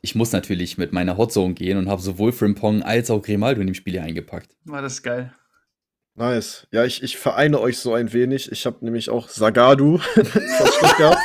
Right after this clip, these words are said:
Speaker 3: <laughs> Ähm, natürlich auch, weil ich einen eigenen Spieler reinbauen wollte. Danach kommt nämlich keiner mehr. Ähm, ich hab auch einen Teil deiner Hotzone mit Grimaldo mit reingenommen.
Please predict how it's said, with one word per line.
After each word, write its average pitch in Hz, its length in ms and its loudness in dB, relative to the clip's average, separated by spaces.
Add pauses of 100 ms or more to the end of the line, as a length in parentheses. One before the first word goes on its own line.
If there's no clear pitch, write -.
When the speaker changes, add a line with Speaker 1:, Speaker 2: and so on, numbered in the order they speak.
(480)
Speaker 3:
<laughs> 220 800 6 (1120)
Ähm, 147 480 8 (420)
natürlich 151 500 6
auch, 143 180 8
weil 135 100 10
ich 123 80 -2
einen 123 140 2
eigenen 135 240 4
Spieler 131 400 4
reinbauen 113 1300 2
wollte. 117 400 2
Danach 110 320 2
kommt 127 180 -4
nämlich 107 200 -8
keiner 104 260 -4
mehr. 113 340 -4
Ähm, 113 600 0 (360)
ich 123 160 -4
hab 147 80 2
auch 143 200 4
einen 143 240 4
Teil 143 180 4
deiner 135 220 4
Hotzone 160 460 0
mit 127 320 -4
Grimaldo 135 360 2
mit 139 160 -4
reingenommen. 139 500 -2